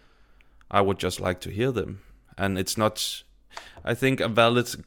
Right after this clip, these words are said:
reason for not allowing gay people will, could be the laws which they refer to, but then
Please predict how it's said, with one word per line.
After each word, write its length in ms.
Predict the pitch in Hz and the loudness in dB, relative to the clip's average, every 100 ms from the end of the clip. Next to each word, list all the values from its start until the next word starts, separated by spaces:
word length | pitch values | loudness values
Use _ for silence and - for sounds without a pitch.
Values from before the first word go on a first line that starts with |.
| - _ _ _ _ _ - | -20 _ _ _ _ _ -4
reason 560 | 117 117 107 123 107 | 0 2 0 -4 -4
for 400 | 98 110 98 95 | -2 2 4 4
not 240 | - 101 98 | 2 0 2
allowing 320 | 95 101 98 | 2 2 0
gay 240 | 92 95 | -2 -2
people 500 | 95 - 110 104 98 | -4 -4 -4 -4 -6
will, 320 | 71 101 98 - | -2 -2 -4 -2
could 260 | - 143 - | 0 0 0
be 80 | |
the 140 | 139 123 | 2 4
laws 480 | 113 101 123 127 - | 6 6 4 0 -6
which 340 | 95 113 - | -4 -4 0
they 160 | 110 107 | 2 4
refer 380 | 104 - 110 | 2 2 0
to, 180 | 107 117 | 2 0
but 220 | 110 98 | 0 2
then 280 | 107 110 113 | 2 0 -2